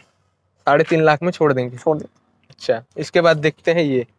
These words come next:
Speaker 1: ये एक्सपी करके है क्या? थर्टी सेवन?
Speaker 2: हाँ, थर्टी सेवन।
Speaker 1: कौन सी मॉडल होगी?
Speaker 2: ये दो हजार उन्नीस।
Speaker 1: चारों टायर नए?
Speaker 2: चारों टायर नए।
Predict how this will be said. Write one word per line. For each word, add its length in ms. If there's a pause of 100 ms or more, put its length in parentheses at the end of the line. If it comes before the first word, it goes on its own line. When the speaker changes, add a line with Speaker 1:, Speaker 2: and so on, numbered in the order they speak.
(1800)
Speaker 1:
ये 280
एक्सपी 360
करके 300
है 60
क्या? 120
थर्टी 320
सेवन? 360
Speaker 2:
हाँ, 200
थर्टी 260
सेवन। 260 (840)
Speaker 1:
कौन 140
सी 100
मॉडल 280
होगी? 180
Speaker 2:
ये 340
दो 120
हजार 140
उन्नीस। 460 (440)
Speaker 1:
चारों 300
टायर 220
नए? 240 (200)
Speaker 2:
चारों 220
टायर 160
नए। 120